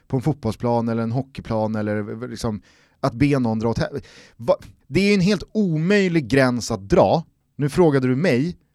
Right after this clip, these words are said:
jag, eh, har själv spelat fotboll, inte alls på den här nivån, men jag kan bara tänka mig att när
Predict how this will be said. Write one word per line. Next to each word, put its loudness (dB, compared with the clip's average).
jag, 4
eh, -10
har 0
själv 0
spelat 0
fotboll, -6
inte 0
alls -4
på -2
den 0
här 0
nivån, -4
men -2
jag 0
kan 0
bara 4
tänka -2
mig 0
att -2
när 0